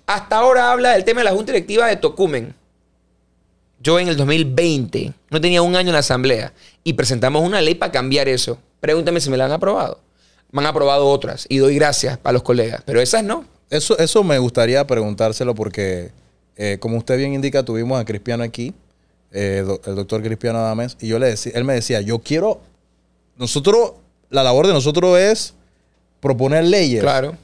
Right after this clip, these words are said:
Speaker 2: pero no es que yo proponga una ley y me la van a aprobar". Entonces
Speaker 1: Así
Speaker 2: yo,
Speaker 1: es.
Speaker 2: yo me quedo pensando y que, "Wow, pero es que es complicado".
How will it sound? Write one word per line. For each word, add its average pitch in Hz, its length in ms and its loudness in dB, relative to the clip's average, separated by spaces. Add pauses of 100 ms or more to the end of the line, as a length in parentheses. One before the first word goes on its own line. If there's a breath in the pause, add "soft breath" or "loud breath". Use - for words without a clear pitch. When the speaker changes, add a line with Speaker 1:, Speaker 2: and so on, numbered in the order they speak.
(120)
Speaker 2:
pero 143 200 2
no 147 120 2
es 165 80 0
que 202 120 0
yo 190 260 4
proponga 175 320 2
una 180 160 4
ley 175 220 4
y 190 40 0
me 156 100 2
la 127 80 2
van 131 120 -2
a - 20 4
aprobar". 135 480 2
Entonces 117 260 -4
Speaker 1:
Así 139 100 0
Speaker 2:
yo, 139 100 2
Speaker 1:
es. 143 120 -4
Speaker 2:
yo 131 160 -2
me 143 140 -4
quedo 151 180 0
pensando 131 400 -6
y 113 40 -8
que, 110 80 -4
"Wow, 107 280 0
pero 101 160 -6 (120)
es 92 120 -18
que 98 120 -14
es 92 40 -16
complicado". 131 1040 -4